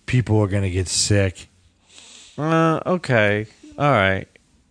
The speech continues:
Speaker 2: So, y-, so yeah, he gives it to everybody on the plane.
Speaker 1: 'Cause this thing's so aggressive going.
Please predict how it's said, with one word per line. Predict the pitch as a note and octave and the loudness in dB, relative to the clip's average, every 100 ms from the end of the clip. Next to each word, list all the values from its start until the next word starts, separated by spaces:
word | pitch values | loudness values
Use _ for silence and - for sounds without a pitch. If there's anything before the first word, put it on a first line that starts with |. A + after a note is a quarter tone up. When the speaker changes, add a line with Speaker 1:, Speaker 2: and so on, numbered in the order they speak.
| _ _ _ _ _ | _ _ _ _ _
Speaker 2:
So, | - - D#3+ | -6 0 2
y-, | D3 C3+ C#3+ | 2 -2 -6
so | - E3 | -2 0
yeah, | C#3+ C#3 G#2 | 2 2 2
he | G2+ | 2
gives | A#2+ A#2 | 0 0
it | A#2 | 0
to | |
everybody | C3 A2+ G#2 G#2+ | 0 0 0 0
on | G#2+ | 2
the | G#2 | -2
plane. | - D#3 | 0 0
Speaker 1:
'Cause | - | 2
this | F#3 - | 2 2
thing's | E3 B2 | 2 2
so | - - - - | 2 0 -2 -6
aggressive | A2+ G2+ G2+ E2+ | -4 -4 -4 -6
going. | - F2+ D#2+ | -4 -4 -4